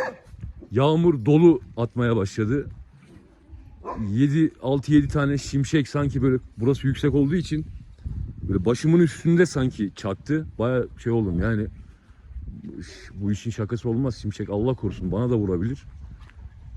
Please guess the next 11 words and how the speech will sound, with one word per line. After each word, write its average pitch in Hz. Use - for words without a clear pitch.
Koyunu 160
hemen 156
getirdik. 147
Hey, 208
hey, 220
hey! 233
Koyunu 147
hemen 156
getirdik. 147
İçeri 143
koyduk. 131